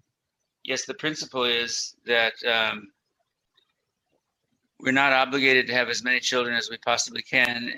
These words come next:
any more than we're obligated to get as much e-, physical exercise as we possibly can, or sleep as much as we possibly can, um, or study as much as we possibly can. Just the fact that something is good in God,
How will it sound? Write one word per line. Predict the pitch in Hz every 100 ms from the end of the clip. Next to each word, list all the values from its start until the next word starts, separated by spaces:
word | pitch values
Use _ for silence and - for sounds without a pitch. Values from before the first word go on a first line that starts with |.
| 131
any | 123 123
more | 120 123 120
than | 117
we're | 117 120 120
obligated | 120 120 120 117
to | -
get | 120 123
as | 117
much | 120 -
e-, | 139 -
physical | 131 113 117 131
exercise | 135 - - 120 113
as | 107 120
we |
possibly | 117 117 - 120 113
can, | - 123 120 127
or | 131 139 _ _ _ _ _ -
sleep | - 147 135
as | 120
much | 123 117
as | 113
we | 120
possibly | 123 120 120 127
can, | - 127 - - _ _ _ _ _ _ _ _ _ -
um, | - 123 123 127 156 - -
or | 123
study | - 139 143
as | 131 120
much | 120
as | -
we | 117
possibly | - 123 - -
can. | - 123 120 131 - _ _
Just | - 135
the | 143
fact | 147 143
that | 131
something | 147 131 135
is | 120
good | 107 147
in | 135
God, | 123 123 123